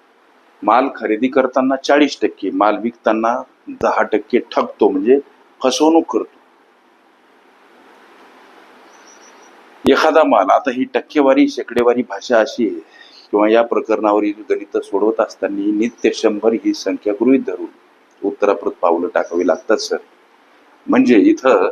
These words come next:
उदाहरणार्थ, तो एखादी वस्तू घेतो, त्या वस्तूची मूळ किंमत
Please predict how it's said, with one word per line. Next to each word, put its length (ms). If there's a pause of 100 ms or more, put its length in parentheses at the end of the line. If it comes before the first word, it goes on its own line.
(220)
उदाहरणार्थ, 640 (1120)
तो 60
एखादी 340
वस्तू 320
घेतो, 460
त्या 220
वस्तूची 600 (1800)
मूळ 360
किंमत 480